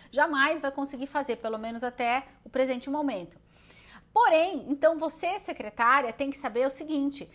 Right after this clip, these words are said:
se você não se qualificar, se você não, não tiver,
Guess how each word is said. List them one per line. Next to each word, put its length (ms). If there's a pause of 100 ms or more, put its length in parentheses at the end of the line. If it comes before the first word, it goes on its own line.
(160)
se 140
você 340
não 180
se 220
qualificar, 920
se 140
você 300
não, 300
não 280
tiver, 560